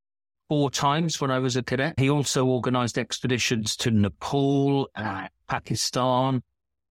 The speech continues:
He also set up a charity, and he just showed me it could be done.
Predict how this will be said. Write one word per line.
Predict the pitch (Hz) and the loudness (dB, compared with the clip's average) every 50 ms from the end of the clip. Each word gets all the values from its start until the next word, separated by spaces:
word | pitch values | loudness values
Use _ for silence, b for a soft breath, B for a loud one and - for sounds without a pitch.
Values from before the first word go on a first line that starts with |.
| _ _ | _ _
He | - 143 151 | 0 0 2
also | 156 156 143 - - 143 123 | 2 2 2 2 0 0 0
set | - - - 147 127 - - | 0 0 -2 -2 -2 -2 -4
up | 123 107 - | -6 -4 -4
a | - | -4
charity, | 104 104 - - - 143 143 147 143 127 - - 147 143 143 147 147 - | -4 -2 -2 -2 0 0 0 0 0 -2 -2 0 0 2 2 0 0 -2
and | 143 139 139 | 0 0 2
he | 175 220 214 | 2 2 2
just | - 240 190 - - | 0 0 0 0 -2
showed | - - - - 175 175 170 165 151 - | -2 -2 -2 0 2 2 2 0 0 0
me | 139 120 101 98 | 0 0 0 0
it | 98 87 | -2 -2
could | - 120 107 - | -2 -2 -2 -2
be | - 104 | -2 0
done. | 101 120 113 87 87 80 | 0 0 0 -2 -2 -6